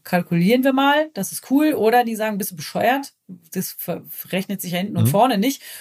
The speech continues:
Speaker 1: Und dann kann man aber auch sagen, ja gut, aber mach ich trotzdem mal, weil es ja irgendwie cool. Ähm,
Speaker 2: <laughs>
Speaker 1: also bei so einem Festival ist es bis jetzt, äh, so, dass wir, dass da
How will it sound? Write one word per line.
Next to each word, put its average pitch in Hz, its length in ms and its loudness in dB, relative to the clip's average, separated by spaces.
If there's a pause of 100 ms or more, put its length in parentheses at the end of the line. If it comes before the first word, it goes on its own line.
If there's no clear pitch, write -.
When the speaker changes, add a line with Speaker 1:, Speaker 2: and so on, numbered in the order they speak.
(100)
Speaker 1:
Und 196 80 2
dann 226 100 4
kann 254 100 4
man 254 80 4
aber 233 180 4
auch 349 140 2
sagen, 180 320 0
ja 185 120 0
gut, 269 200 -6
aber 185 220 0
mach 185 200 -2
ich - 100 -12
trotzdem - 400 -4
mal, 165 260 -2
weil 160 160 0
es 156 120 -8
ja 170 120 0
irgendwie 180 380 -4
cool. 165 380 0 (680)
Ähm, 160 540 4
Speaker 2:
<laughs> - 200 -4 (340)
Speaker 1:
also 170 160 2
bei 170 120 4
so 185 80 0
einem 180 100 4
Festival 180 460 2
ist 196 320 0
es - 100 -6
bis - 220 -4
jetzt, - 320 -4
äh, 208 340 -4
so, 233 240 4
dass 226 240 0
wir, 226 320 -2 (140)
dass - 300 -4
da 214 280 -2